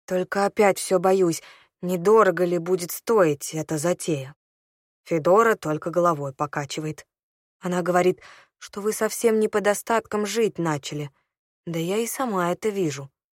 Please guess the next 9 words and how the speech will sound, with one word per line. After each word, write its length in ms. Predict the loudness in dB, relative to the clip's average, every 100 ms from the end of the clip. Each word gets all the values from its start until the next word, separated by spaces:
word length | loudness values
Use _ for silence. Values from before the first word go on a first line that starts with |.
| _ _ _
Сколько 560 | -18 -8 -4 -4 -2 0
вы 100 | 0
на 60 |
меня 320 | -2 -2 0
одну 280 | 0 0 -4
истратили. 680 | -4 -2 0 0 -2 -8 -10 _ _ _ _ _
Смотрите, 680 | -20 -10 -8 -4 -2 -2 -6
друг 320 | -2 -2 -2
мой, 260 | -2 -2